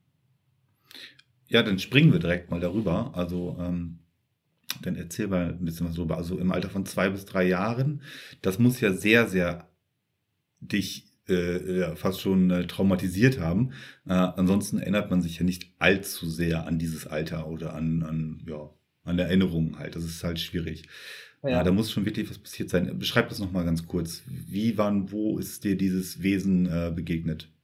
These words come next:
Speaker 2: Also ich muss dazu sagen, ich kann darüber auch offen sprechen. Ich bin im Alter von dreieinhalb Jahren mehrmals missbraucht worden, was halt für mich ein sehr traumatisches Erlebnis war. So,
Speaker 1: Ja.
Speaker 2: ich habe im Alter von viereinhalb Jahren bin ich in eine Pflegefamilie gekommen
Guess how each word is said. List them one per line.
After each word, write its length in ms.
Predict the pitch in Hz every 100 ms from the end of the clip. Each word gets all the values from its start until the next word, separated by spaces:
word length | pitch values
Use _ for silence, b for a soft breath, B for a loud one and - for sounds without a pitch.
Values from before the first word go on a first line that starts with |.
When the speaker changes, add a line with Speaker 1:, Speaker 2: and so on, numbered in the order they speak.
| _ _ -
Speaker 2:
Also 180 | 147
ich 160 | 151 -
muss 160 | 202 208
dazu 340 | 196 196 196
sagen, 320 | 170 147 185
ich 140 | 190 -
kann 140 | 170
darüber 360 | 165 - 170 160
auch 120 | -
offen 260 | 147 -
sprechen. 680 | 139 - 139 185 160 208 220 b b b b -
Ich 120 | -
bin 120 | 165
im 100 | 165
Alter 280 | - 180 190
von 180 | 185 165
dreieinhalb 500 | 160 170 160 151 -
Jahren 260 | 156 160
mehrmals 340 | 143 151 147 -
missbraucht 500 | 135 - 143 175 -
worden, 460 | 131 139 160 175 b b b
was 220 | 151 -
halt 240 | 139 143 -
für 140 | 160
mich 320 | 160 180 -
ein 260 | 143 147 151
sehr 160 | 160
traumatisches 600 | 156 147 147 147 147 139 127
Erlebnis 480 | 123 123 123 123
war. 320 | 123 120 127 b b b b b
So, 300 | 139 143 139
Speaker 1:
Ja. 80 | -
Speaker 2:
ich 100 | 160
habe 200 | 170 -
im 120 | 156
Alter 240 | 160 185 180
von 200 | - 156
viereinhalb 480 | 190 196 190 202 190
Jahren 240 | 180 202
bin 100 | 175
ich 140 | 170
in 60 | 151
eine 180 | 143 143
Pflegefamilie 800 | - 180 196 - 147 143 139 135
gekommen 560 | 135 - 143 202 262